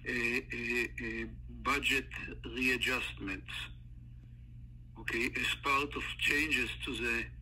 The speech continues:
government budget, they want to include some changes to immigration system. This is what the Democrats are trying to do. They already had Plan A and Plan B.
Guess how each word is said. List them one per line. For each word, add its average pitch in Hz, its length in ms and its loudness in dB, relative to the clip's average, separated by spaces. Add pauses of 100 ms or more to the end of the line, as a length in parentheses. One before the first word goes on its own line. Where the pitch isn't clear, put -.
(280)
government 127 580 2
budget, 131 400 4 (720)
they 123 120 6
want 131 300 2 (160)
to 127 260 0
include 123 720 0 (600)
some 120 220 2
changes 135 560 6 (180)
to 131 120 2
immigration 123 640 4 (120)
system. - 560 -2 (920)
This 131 180 2
is 139 140 2
what 131 180 2
the 123 120 2
Democrats 120 640 0
are 117 100 2
trying 117 360 2 (100)
to 123 100 -2
do. 107 200 -4 (1000)
They 123 260 2
already 143 640 4
had 143 220 0
Plan 139 360 4
A 135 300 6
and 120 200 0
Plan 127 360 4
B. 117 340 2